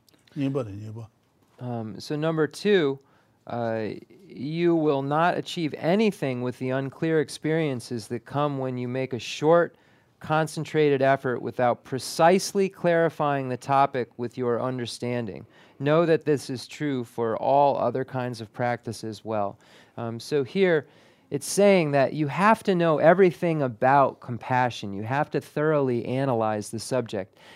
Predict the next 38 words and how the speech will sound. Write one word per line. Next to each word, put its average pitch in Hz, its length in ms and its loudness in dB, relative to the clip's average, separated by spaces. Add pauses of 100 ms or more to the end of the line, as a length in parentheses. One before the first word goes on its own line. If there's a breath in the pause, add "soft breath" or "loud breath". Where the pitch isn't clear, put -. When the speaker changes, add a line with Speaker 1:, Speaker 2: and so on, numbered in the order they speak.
(160 loud breath)
Speaker 2:
Okay, 117 320 -4
what 160 240 0
is 156 160 0
the 143 160 -2
object 143 420 2
of 123 100 -2
observation 113 840 -2
of 107 220 -6
compassion, 113 680 -6 (200)
of, 117 140 -8 (140)
of 110 220 -4
great 117 260 -2
compassion? 107 640 -4 (320 loud breath)
What 147 180 2
is 147 140 0
the 139 120 2
definition 143 680 0
of 101 100 -8
great 107 260 -4
compassion? 98 600 -6
How 131 160 -2
many 151 180 -2
divisions 139 640 -2
of 101 120 -12
great 104 260 -6
compassion 101 600 -6
are 98 200 -8
there? - 220 -8 (320 loud breath)
You 135 100 -2
have 165 340 0
to 180 100 -4
know 143 540 0
all 147 400 6
of 104 160 -4
these 107 440 -8 (300 soft breath)
in 135 240 -4
order 147 380 4
to 120 560 -4